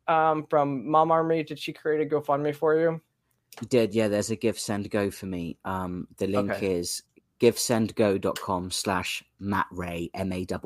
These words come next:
Speaker 2: T R E Y. Um, any help is so appreciated. The, the medical bills are insane, and it's really overwhelming
Speaker 1: Yeah.
Speaker 2: for me as well, coming from the U K and then <laughs> facing,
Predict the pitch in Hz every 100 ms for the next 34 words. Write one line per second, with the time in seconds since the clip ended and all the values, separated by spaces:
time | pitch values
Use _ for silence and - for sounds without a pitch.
0 | 87 - 92 85 82 - 92 90 87 90
1 | 87 87 85 87 - _ _ - - -
2 | _ _ 87 90 87 78 69 - _ _
3 | 101 98 95 87 - - 101 - 95 87
4 | - _ - - 90 87 95 87 92 90
5 | 87 82 87 82 76 - 87 87 85 -
6 | 80 87 85 82 82 82 - 90 87 85
7 | 85 85 95 - 117 107 95 92 90 92
8 | 87 92 90 87 98 90 - 98 92 101
9 | 90 87 90 - 92 90 87 85 87 90
10 | - - _ 127 - 120 120 - 262 226